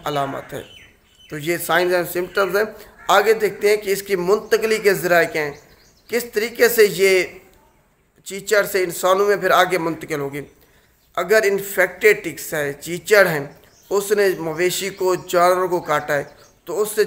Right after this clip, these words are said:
जानवर में मुंतकिल होगी। फिर जानवर को जब आप ज़िबा करेंगे, अगर उस जानवर में वायरस है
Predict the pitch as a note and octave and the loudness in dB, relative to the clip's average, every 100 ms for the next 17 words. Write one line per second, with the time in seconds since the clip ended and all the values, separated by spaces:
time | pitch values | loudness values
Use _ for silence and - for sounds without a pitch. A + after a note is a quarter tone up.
0 | D3+ F#3+ F#3+ G3 F#3+ F3+ F3 E3 D#3+ D3 | 0 2 2 2 -2 0 -2 -6 -6 -6
1 | C#3 C#3 - _ _ _ _ - G3+ E3+ | -6 -10 -18 _ _ _ _ -2 -2 -2
2 | D#3 F3+ F#3+ G3+ G#3 G3+ F3+ F3+ F#3 E3 | 0 2 2 0 0 0 2 4 4 2
3 | D3 D3+ F#3 G#3+ B3 B3 E3 D3+ C#3 C#3+ | -2 -2 4 6 6 4 -2 -2 -4 -12
4 | - _ _ _ _ _ _ - F3+ A3 | -16 _ _ _ _ _ _ -6 0 2
5 | G#3 - F#3+ F#3+ G3 F#3 F3+ D3+ D#3+ E3 | 2 4 2 4 0 0 -2 0 0 2
6 | E3+ - D3+ E3+ G#3 | 0 -2 -2 4 4